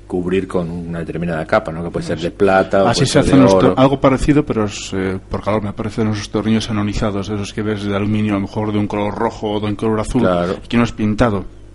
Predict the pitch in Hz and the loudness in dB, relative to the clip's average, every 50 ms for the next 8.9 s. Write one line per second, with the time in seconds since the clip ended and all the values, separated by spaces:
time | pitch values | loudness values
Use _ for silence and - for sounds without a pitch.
0 | - - - - 107 - 113 107 - - 90 87 85 87 95 104 113 110 120 110 | -20 -14 -8 -8 -6 -4 -4 -2 2 4 4 4 6 6 6 6 4 4 4 0
1 | 101 95 87 87 - 98 107 107 107 139 123 - 135 113 110 107 104 101 98 95 | 0 0 -4 -4 -2 0 0 4 4 6 6 6 6 6 8 8 8 8 6 6
2 | 92 - 85 80 76 71 - - 92 90 87 - - 92 90 82 - 87 87 85 | 4 2 2 2 2 0 -2 -2 -2 -2 -2 -2 0 0 0 0 -2 -4 -4 -4
3 | - - 80 78 - - - - - - - - - - 98 101 - - 104 104 | -6 -6 -8 -8 -8 -14 -20 -20 -20 -20 -20 -18 -8 -2 -2 -2 0 2 2 4
4 | 104 101 92 - 95 90 101 95 - 104 98 98 101 98 - 98 87 85 78 78 | 4 4 4 2 0 -2 -2 -2 0 2 4 4 4 2 0 -4 -4 -4 -6 -6
5 | 78 78 76 73 73 73 - - - - - - - - - - - - - 82 | -8 -8 -8 -8 -10 -12 -14 -16 -20 -20 -20 -20 -20 -20 -20 -20 -18 -16 -14 -10
6 | - 82 78 80 80 80 78 76 73 71 71 69 65 65 69 78 - 67 - - | -8 -6 -6 -6 -6 -6 -8 -8 -10 -10 -12 -12 -14 -14 -16 -16 -16 -18 -12 -6
7 | 110 - 85 - 95 87 98 87 - 85 85 82 76 - - 80 80 - 87 87 | -4 -4 -2 -2 -2 -2 -2 -4 -4 -8 -10 -10 -10 -12 -14 -14 -8 -4 -2 -2
8 | 85 82 - 90 90 85 90 92 92 95 95 95 107 113 123 123 139 139 | -2 0 0 0 0 0 0 -2 -2 0 0 0 0 0 0 0 -2 -4